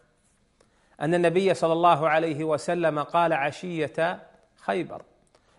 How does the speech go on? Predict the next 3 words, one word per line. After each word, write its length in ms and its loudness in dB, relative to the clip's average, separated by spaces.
"لأعطين 840 4
الراية 640 4
غدا 640 6